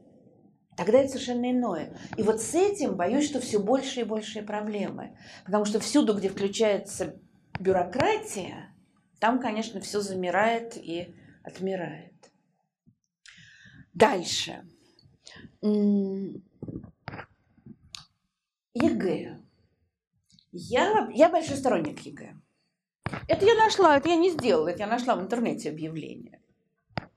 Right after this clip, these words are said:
Э, думаю, что впол-, хотела даже пройти по нему, но не успела. Э, думаю, что это касается не только, м, обществознания.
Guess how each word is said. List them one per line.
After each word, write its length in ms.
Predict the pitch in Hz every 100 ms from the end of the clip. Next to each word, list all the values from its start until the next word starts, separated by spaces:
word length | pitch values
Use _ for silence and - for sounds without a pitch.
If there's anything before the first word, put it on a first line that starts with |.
| _ _ _ _ _
Э, 220 | 135 151 170
думаю, 320 | 220 220 214
что 160 | 214
впол-, 220 | 196 202 180
хотела 320 | 247 294 254
даже 180 | 226 240
пройти 400 | 247 240 247 427
по 140 | 415
нему, 420 | 262 202 180 165
но 460 | 151 170 208 226 220
не 280 | 180 180 208
успела. 560 | 214 214 - 262 - - - - - _ - - - _
Э, 320 | 202 196 202 277
думаю, 280 | 415 440
что 120 | 339 294
это 100 | 277
касается 500 | 269 247 254 247 240
не 180 | 240 240
только, 640 | 190 160 - - 156 151 156 _ - -
м, 800 | 156 147 - - 76 82 - - _ - -
обществознания. 840 | 165 - - 180 180 - - -